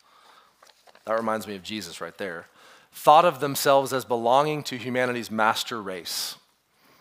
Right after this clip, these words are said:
As in skilled, having or showing exceptional knowledge, experience, or skill in a field or of endeavor, I guess. A master craftsman who makes fine wood furniture of his own designs. We have one of those here.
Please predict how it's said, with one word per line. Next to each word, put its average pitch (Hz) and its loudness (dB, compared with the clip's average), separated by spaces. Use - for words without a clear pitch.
As 135 6
in 143 -2
skilled, 104 0
having 175 6
or 180 4
showing 151 2
exceptional 151 2
knowledge, 123 4
experience, 123 -4
or 131 -4
skill 110 0
in 120 -2
a 139 2
field 110 -4
or 110 -4
of 127 0
endeavor, 120 0
I 82 -10
guess. 80 -10
A 123 0
master 127 4
craftsman 127 2
who 123 -8
makes 120 -2
fine 147 2
wood 131 -2
furniture 104 -4
of 123 -6
his 127 -6
own 120 0
designs. 101 -6
We 117 -6
have 123 4
one 117 -4
of 104 -6
those 101 -8
here. 98 -12